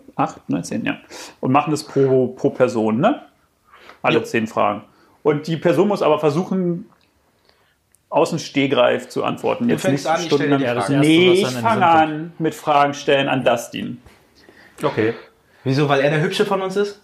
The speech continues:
Speaker 2: Warum fängt er an?
Speaker 1: Willst du anfangen?
Speaker 2: Nö.
Speaker 1: Ja, siehste. Bist du bereit? Gut.
Speaker 3: Ja, klar, ich bin
Speaker 1: Äh,
Speaker 3: immer
Speaker 1: eigentlich
Speaker 3: bereit.
Speaker 1: habe ich schon, nee, egal. Wie heißt du?
Speaker 3: Dustin.
Speaker 1: Wie alt bist du?
Speaker 3: Sechsundzwanzig.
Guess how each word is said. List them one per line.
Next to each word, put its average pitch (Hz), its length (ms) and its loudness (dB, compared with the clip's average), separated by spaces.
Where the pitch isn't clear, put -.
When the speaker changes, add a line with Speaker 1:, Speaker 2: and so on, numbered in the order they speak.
Speaker 2:
Warum 147 180 0
fängt 165 180 -4
er 165 180 0
an? 123 160 -6
Speaker 1:
Willst - 240 -6
du 175 80 4
anfangen? 127 400 2
Speaker 2:
Nö. 123 120 -2
Speaker 1:
Ja, 107 60 -2
siehste. 139 460 -6
Bist 151 160 -4
du 175 40 -2
bereit? 170 500 2
Gut. 147 120 0
Speaker 3:
Ja, 131 40 0
klar, 139 200 -2
ich - 60 -6
bin 123 80 -8
Speaker 1:
Äh, 120 60 -8
Speaker 3:
immer 139 120 0
Speaker 1:
eigentlich 143 220 2
Speaker 3:
bereit. 151 100 4
Speaker 1:
habe 143 80 4
ich 135 80 -6
schon, 143 200 -2
nee, 139 180 2
egal. 117 360 -2
Wie 226 120 4
heißt 147 300 0
du? 123 220 -4
Speaker 3:
Dustin. 233 480 -6
Speaker 1:
Wie 160 100 4
alt - 180 0
bist - 200 -6
du? 117 140 0
Speaker 3:
Sechsundzwanzig. 117 880 -6